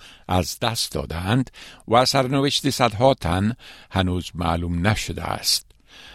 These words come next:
بعضی از باشندگان این بلاک ها در یک مرکز اجتماعی نزدیک پناه گرفتند و بسیاری آنها به شدت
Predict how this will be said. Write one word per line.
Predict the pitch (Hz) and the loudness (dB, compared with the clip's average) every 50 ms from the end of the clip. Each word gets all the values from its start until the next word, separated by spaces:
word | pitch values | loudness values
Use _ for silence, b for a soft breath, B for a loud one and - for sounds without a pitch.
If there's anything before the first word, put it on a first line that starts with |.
| B B | B B
بعضی | 95 117 123 139 151 135 139 156 | 0 4 4 4 4 4 2 0
از | 147 127 123 110 107 | 0 0 -2 -4 -2
باشندگان | 113 117 110 - 113 104 101 104 98 104 107 107 107 | 0 0 2 4 4 6 6 6 6 6 4 6 4
این | 107 - 110 98 92 | 4 4 2 2 0
بلاک | 80 90 82 78 80 | 0 0 -2 -2 -2
ها | - - - 104 110 107 | -4 2 4 6 6 6
در | 110 107 110 107 | 6 6 6 6
یک | 104 98 | 6 6
مرکز | 110 113 110 - - 117 104 110 | 4 4 4 4 2 0 2 2
اجتماعی | 123 117 113 - - - 101 98 95 95 95 101 101 101 101 98 | 2 0 0 -2 0 0 0 0 2 4 4 4 6 6 4 4
نزدیک | 95 92 87 90 85 82 85 87 120 123 101 - - - B B B B B B B - | 4 2 0 0 -2 -4 -4 0 0 0 0 -2 -8 -18 B B B B B B B 0
پناه | - 101 95 110 120 95 85 - | 2 2 4 4 2 2 0 -4
گرفتند | - - 73 76 - - - 92 90 98 107 123 127 - B B B B B B B B | -8 -10 -10 -8 -8 -6 -6 -2 0 2 2 2 0 0 B B B B B B B B
و | 104 117 127 131 131 | 4 4 6 6 4
بسیاری | 120 123 - - 131 120 123 117 127 123 120 117 | 2 0 2 6 8 8 8 10 8 8 8 8
آنها | 117 104 95 90 87 87 95 95 95 | 6 4 4 2 0 2 2 2 4
به | 90 98 95 90 | 4 4 2 2
شدت | - - 101 87 95 104 110 | 2 0 -2 0 2 0 0